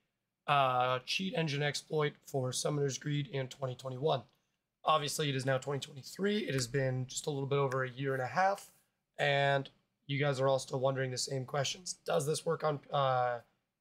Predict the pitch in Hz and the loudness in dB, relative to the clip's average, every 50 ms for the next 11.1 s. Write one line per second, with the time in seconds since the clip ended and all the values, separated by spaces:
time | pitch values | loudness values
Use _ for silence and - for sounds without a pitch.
0 | _ _ _ _ - 139 131 - - 131 117 110 - - 175 175 180 180 - - | _ _ _ _ 0 0 0 0 0 -4 -4 -2 0 2 2 2 0 -2 0 2
1 | 175 170 165 - - _ _ _ _ _ _ _ - - 165 165 156 - - 156 | 2 2 2 -2 -8 _ _ _ _ _ _ _ -2 0 2 2 0 0 0 0
2 | 143 143 131 - 147 139 131 - - 139 - 139 139 131 - 139 131 139 156 160 | 0 0 0 2 0 0 0 -2 -6 -6 -4 -2 -2 -2 -2 -2 0 2 2 2
3 | 151 123 113 107 - _ _ _ _ _ _ _ _ - - 175 175 143 165 151 | 2 0 -2 -8 -12 _ _ _ _ _ _ _ _ 0 2 2 2 2 0 -4
4 | - - 170 160 156 - 160 143 - 165 156 147 143 135 131 127 123 120 120 - | -2 -2 -2 -2 -2 -2 -4 -2 0 2 2 2 2 0 0 -2 -4 -6 -8 -12
5 | - - - _ - - - 151 165 170 147 - 165 160 139 - 151 - - 143 | -14 -20 -4 _ 2 2 2 2 0 -2 0 0 0 0 0 -2 -6 -2 0 2
6 | 143 135 131 123 123 123 117 - - - _ - 277 202 196 156 165 147 - 165 | 4 4 2 2 -2 -6 -8 -8 -10 -12 _ 0 2 2 2 2 0 0 0 0
7 | 160 143 - 165 160 160 156 143 135 139 127 127 135 127 123 120 - - - _ | 0 0 -2 -4 -2 -2 -2 0 0 0 0 0 -2 -2 -2 -2 -6 -10 -12 _
8 | _ _ - - _ _ _ _ _ _ _ _ _ _ _ _ _ - 165 170 | _ _ -20 -20 _ _ _ _ _ _ _ _ _ _ _ _ _ -2 0 2
9 | 190 190 185 175 165 - 175 156 151 151 143 139 135 131 - 139 131 - - - | 4 4 6 4 4 4 4 6 6 6 4 2 0 0 -2 -2 -4 -4 -6 -14
10 | _ _ _ _ _ _ _ _ _ _ _ _ _ - 147 139 143 151 151 143 | _ _ _ _ _ _ _ _ _ _ _ _ _ 2 4 4 6 4 4 4
11 | 143 139 | 2 0